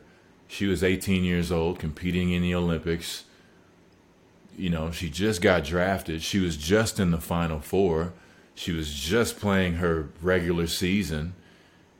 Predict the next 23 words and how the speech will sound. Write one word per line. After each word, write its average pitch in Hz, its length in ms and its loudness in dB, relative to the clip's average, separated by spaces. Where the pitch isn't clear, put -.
And 80 120 -6
now 95 200 2
she's 98 240 0
in 95 80 4
the 87 80 2
Olympics. 90 380 0
Now 92 180 2
they, 101 200 0
and 90 140 2
then 104 80 2
they 135 100 0
have 110 180 -2
to 104 80 -4
go 90 180 2
back 87 800 0
and 85 180 -6
play 95 240 2
more 107 240 2
basketball. 73 640 -8
And 85 260 0
then 104 360 2
after 85 320 0
that, 104 480 -2